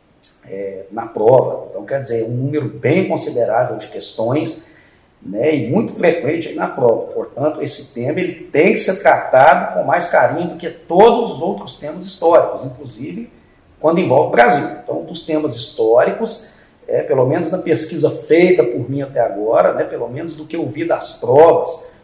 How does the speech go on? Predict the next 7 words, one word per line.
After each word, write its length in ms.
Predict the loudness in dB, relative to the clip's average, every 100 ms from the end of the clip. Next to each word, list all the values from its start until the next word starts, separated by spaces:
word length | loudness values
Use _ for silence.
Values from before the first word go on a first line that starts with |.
| _
desde 360 | -2 2 4 2
o 100 | -2
ano 140 | -2
dois 280 | -2 -4 -6
mil 320 | -8 -8 -10 -12 -20 -20 -20 _
até 260 | -4 0 2
agora, 640 | 2 2 4 4 0